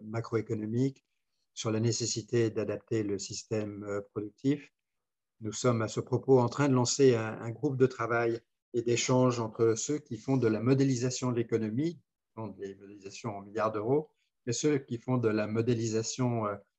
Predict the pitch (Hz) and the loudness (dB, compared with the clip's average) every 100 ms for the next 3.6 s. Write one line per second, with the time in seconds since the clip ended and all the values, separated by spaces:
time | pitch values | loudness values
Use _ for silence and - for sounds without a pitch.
0 | _ 110 113 110 117 127 117 117 113 104 | _ 0 0 2 0 2 4 4 2 -2
1 | - 156 - 117 95 98 98 101 98 98 | -2 -4 -2 -6 -6 -10 -10 -16 -12 -12
2 | - 117 104 98 107 113 113 110 117 107 | -6 -6 -6 -6 -6 -4 -4 -4 -4 -4
3 | 104 - 104 143 123 160 | -6 -8 -6 -2 -2 -2